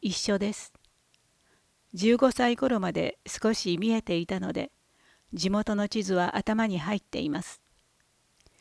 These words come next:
ビアンカは高齢の私の歩きに合わせてくれる優しい子です。そんなビアンカのために、エヌエイチケーラジオの早朝番組に、「五月十八日は誕生日です」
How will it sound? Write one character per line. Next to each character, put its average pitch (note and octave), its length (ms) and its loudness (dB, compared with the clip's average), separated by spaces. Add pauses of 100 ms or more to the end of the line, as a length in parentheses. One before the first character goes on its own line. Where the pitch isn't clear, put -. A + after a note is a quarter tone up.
(240)
ビ G#3+ 160 6
ア G3+ 80 4
ン F#3 80 -4
カ E3+ 160 -2
は E3+ 300 -2
高 A3+ 200 4
齢 A#3+ 200 4
の A#3 100 2
私 A3 380 0
の A3+ 120 2
歩 G#3+ 220 0
き A#3+ 160 -2
に G3 140 0
合 F3+ 80 2
わ A3 100 2
せ A#3 160 0
て G3+ 160 0
く G#3+ 100 0
れ G3 140 2
る G#3+ 200 4
優 F3 140 2
し F3 420 -2
い - 40 -8
子 E3+ 140 -2
で F#3+ 160 -4
す。 - 240 -16 (2250)
そ A3 200 2
ん A3+ 60 2
な A3 160 2
ビ A3 160 6
ア A3+ 80 2
ン G#3 60 -2
カ F3+ 120 0
の E3+ 140 2
た F#3+ 160 -2
め F#3 140 0
に、 - 160 -4 (460)
エ G#3 100 6
ヌ A3+ 80 6
エ B3+ 140 6
イ B3+ 40 2
チ - 100 -6
ケ A#3+ 200 2
ー - 20 2
ラ A3+ 160 2
ジ F#3+ 160 2
オ E3 80 0
の D#3+ 260 -2 (220)
早 G3+ 260 2
朝 A3 240 2
番 G#3 260 0
組 F3+ 200 -4
に、 E3+ 160 -6 (800)
「五 A3 120 4
月 G#3+ 340 2
十 F#3 220 0
八 G#3 300 -2
日 G3+ 280 -2
は F3 200 0
誕 G#3+ 260 0
生 B3 280 2
日 G3 80 0
で G3 140 0
す」 - 180 -16